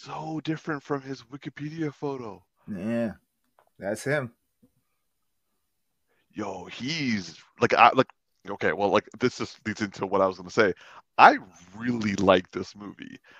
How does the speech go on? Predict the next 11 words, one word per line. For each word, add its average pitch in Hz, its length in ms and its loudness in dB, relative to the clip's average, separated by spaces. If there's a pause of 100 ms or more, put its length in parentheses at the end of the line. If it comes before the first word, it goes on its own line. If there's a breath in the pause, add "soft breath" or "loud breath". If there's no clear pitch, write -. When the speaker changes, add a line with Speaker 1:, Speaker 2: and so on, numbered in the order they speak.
(240 soft breath)
Speaker 1:
Um, 101 480 12 (140)
and 107 320 6 (240)
all 175 540 2
of 135 220 -12
them, 95 440 -4
like, - 180 2
literally, 240 440 0
there 143 180 0
wasn't 220 400 -4
a 113 160 2 (160)
bad 113 360 8